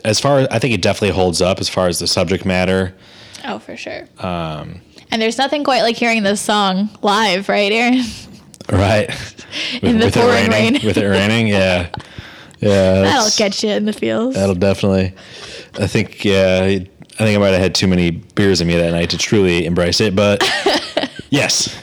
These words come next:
Speaker 1: uh, it definitely, definitely holds up. Uh, any other final thoughts on the music video?
Speaker 2: I just think, like,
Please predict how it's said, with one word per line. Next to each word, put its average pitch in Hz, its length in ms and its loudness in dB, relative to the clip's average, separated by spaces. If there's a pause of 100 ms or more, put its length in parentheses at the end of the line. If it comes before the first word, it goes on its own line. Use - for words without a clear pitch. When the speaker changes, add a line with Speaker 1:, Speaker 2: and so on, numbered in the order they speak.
(200)
Speaker 1:
uh, 107 220 2 (140)
it - 140 -2
definitely, 95 600 0 (640)
definitely 107 300 2
holds 87 240 2
up. 87 300 0 (220)
Uh, 110 560 2 (960)
any 131 240 2
other 123 380 4
final 110 320 0
thoughts 104 340 2
on 110 80 0
the 107 80 2
music 101 240 0
video? 104 460 2 (1500)
Speaker 2:
I 240 40 -2
just 262 160 0
think, 277 220 -4
like, 240 200 -4